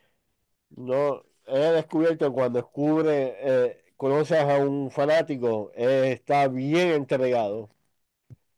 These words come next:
Y cada vez que p-, pasan una salida, paran en, en, en esta tienda. No hay nada más americano que un Buc-ee's.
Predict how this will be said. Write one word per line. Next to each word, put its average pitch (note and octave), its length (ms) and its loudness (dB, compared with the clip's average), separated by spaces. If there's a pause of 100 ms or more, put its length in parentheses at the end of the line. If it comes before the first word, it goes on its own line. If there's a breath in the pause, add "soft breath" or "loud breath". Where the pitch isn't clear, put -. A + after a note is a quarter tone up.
(360)
Y A#2 160 -14
cada B2 300 2
vez D3 180 0
que C#3+ 320 0
p-, A2+ 380 -16
pasan C#3 360 -2
una C#3 400 0
salida, D3 720 0 (160)
paran C3+ 500 -2 (500)
en, C3 400 -6 (120)
en, A#2 520 -8 (140)
en A#2+ 240 -4
esta B2+ 460 -2
tienda. B2+ 500 -2 (220)
No B2 120 -4
hay C3 60 0
nada D3+ 280 2
más D#3 200 2
americano C#3+ 640 -2
que B2 320 0
un B2+ 420 -6
Buc-ee's. A#2+ 500 -6